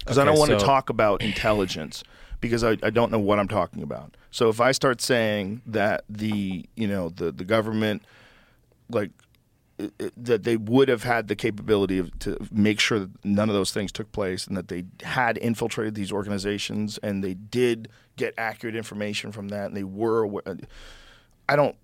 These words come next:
Speaker 1: I have ze-, that would just be complete armchair speculation from someone who's
Speaker 2: So
Speaker 1: not
Speaker 2: I can,
Speaker 1: qualified.
Speaker 2: I can give you what the leading theory is of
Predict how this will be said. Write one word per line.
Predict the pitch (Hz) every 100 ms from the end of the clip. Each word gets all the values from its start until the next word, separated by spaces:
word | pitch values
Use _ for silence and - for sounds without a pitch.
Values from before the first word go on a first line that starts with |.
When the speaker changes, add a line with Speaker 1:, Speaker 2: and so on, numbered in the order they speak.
| _
Speaker 1:
I | -
have | 139 135 95
ze-, | 78 90 107 123
that | 233 127
would | 139 123
just | 123 - -
be | 101 -
complete | - 110 - 131 127
armchair | 117 110 107 107 104
speculation | - 98 87 95 90 78
from | - 87
someone | - 90
who's | 85
Speaker 2:
So | 92
Speaker 1:
not | 110
Speaker 2:
I | 113
can, | - 131
Speaker 1:
qualified. | -
Speaker 2:
I | 123
can | 139 123
give | 123
you | 131 123
what | 117
the | 117
leading | 104 104 101
theory | 98 104 98 92
is | 85 85
of | 82